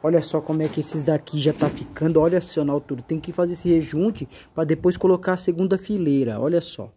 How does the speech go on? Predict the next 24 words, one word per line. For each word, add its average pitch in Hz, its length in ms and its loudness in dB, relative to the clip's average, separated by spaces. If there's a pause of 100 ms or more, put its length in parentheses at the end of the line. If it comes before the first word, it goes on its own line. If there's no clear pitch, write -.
(560)
Olha 143 160 -4
como 143 180 0
é 131 40 0
que - 100 -16
já 131 100 -2
tão 123 280 -10
ficando 127 500 -6
já, 113 240 -8
ó. 151 160 -2
Tá 113 180 -12
vendo 131 200 -6
como 127 160 -8
é 127 40 -4
que 131 100 -8
eles 117 100 -8
já 120 120 -6
tão 127 180 -6
ficando, 131 600 -2
ó? - 60 -2 (680)
As 131 140 -10
fileiras 143 460 2
deles 135 300 -2
já 135 120 0
tá 147 180 -4